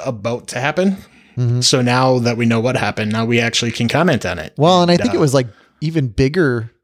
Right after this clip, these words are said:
Speaker 2: <laughs> than we expected. I mean, it was, like, everything got released. <laughs>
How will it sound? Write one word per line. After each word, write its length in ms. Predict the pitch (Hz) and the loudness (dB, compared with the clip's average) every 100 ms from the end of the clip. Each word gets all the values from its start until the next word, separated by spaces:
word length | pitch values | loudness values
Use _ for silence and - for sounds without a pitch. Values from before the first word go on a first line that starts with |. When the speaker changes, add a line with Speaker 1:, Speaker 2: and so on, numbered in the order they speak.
| - | -8
Speaker 2:
<laughs> 100 | - 151 | -4 -2
than 200 | - 151 | -2 0
we 160 | 131 139 | 0 0
expected. 640 | 120 - 131 135 131 110 120 | -2 0 0 0 0 0 0
I 100 | 127 | 0
mean, 180 | 131 | 2
it 100 | 135 | 2
was, 440 | 160 143 113 - - _ | 2 2 2 -2 -6 _
like, 160 | 120 - | -4 -2
everything 380 | 147 185 165 117 | -2 0 0 2
got 180 | 113 | 0
released. 500 | - 107 104 98 - | 0 -2 -2 -6 -10
<laughs> 60 | - | -2